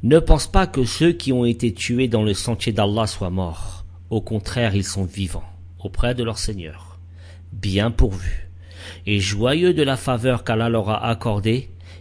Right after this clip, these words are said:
et ravis que ceux qui sont restés derrière eux et ne les ont pas encore rejoints ne connaîtront aucune crainte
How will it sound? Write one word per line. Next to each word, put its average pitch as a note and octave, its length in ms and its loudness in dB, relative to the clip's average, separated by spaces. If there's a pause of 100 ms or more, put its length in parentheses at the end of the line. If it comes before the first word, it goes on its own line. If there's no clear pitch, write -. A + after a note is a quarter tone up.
et G#2 120 2
ravis B2+ 500 2
que A#2+ 160 2
ceux C3+ 300 2
qui C#3 160 -2
sont A#2+ 220 -2
restés A#2+ 420 0
derrière A2+ 480 2
eux C#3 220 4
et A#2+ 100 4
ne A2+ 100 2
les G#2+ 200 2
ont G2+ 60 -2
pas D#3+ 180 2
encore D#3 340 2
rejoints B2 480 2 (420)
ne G#2+ 160 4
connaîtront A#2 560 0
aucune C3 340 0
crainte - 480 -2